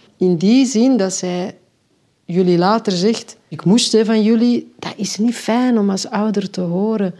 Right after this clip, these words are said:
Om eigenlijk op een bepaald moment zo'n spiegeltje terug te krijgen van, "Ja, maar die beslissing, die voelde voor mij als kind echt niet goed. Maar ja, jullie wouden het." Dat, dat is,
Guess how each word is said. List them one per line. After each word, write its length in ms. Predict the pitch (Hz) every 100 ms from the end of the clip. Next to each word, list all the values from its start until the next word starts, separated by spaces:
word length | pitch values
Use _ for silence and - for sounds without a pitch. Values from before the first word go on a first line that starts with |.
| - _ _ _
Om 140 | - 196
eigenlijk 380 | 208 214 214 208
op 80 |
een 60 | 190
bepaald 320 | 180 196 214
moment 320 | 240 233 226
zo'n 180 | 214 208
spiegeltje 540 | 185 - 226 226 202 185
terug 260 | 202 226
te 100 | -
krijgen 420 | 226 226 233 247
van, 260 | 208 196 185 - _ _ _ _ _ _ _ _
"Ja, 100 | 196
maar 140 | 185
die 140 | 160 196
beslissing, 720 | 214 - 262 - 285 285 262 - _ _ _ _ _ _ _ _ _ _ - 208
die 200 | 190 180
voelde 240 | 143 165 160
voor 180 | 156
mij 160 | 156 165
als 160 | 175 -
kind 280 | 214 196
echt 260 | - 202 -
niet 140 | 247
goed. 260 | 226 269 254
Maar 100 | 180
ja, 320 | 170 226 165 - _ _
jullie 320 | 165 170 202
wouden 400 | 190 220 233 175
het." 240 | 156 160 - _ _ _ _
Dat, 280 | - 185 -
dat 100 | 190
is, 220 | 202 202